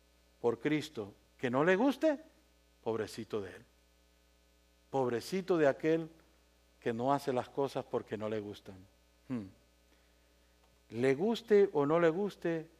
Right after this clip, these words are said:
no tiene nada que ver con el servicio en el reino de Dios.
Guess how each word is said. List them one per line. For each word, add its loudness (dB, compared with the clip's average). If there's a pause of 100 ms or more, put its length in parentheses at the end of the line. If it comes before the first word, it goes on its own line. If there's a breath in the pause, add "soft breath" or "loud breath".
(140)
no 0
tiene -2
nada 0
que -4
ver -2
con -4
el -2
servicio -6
en -4
el -4
reino -4
de -2
Dios. -6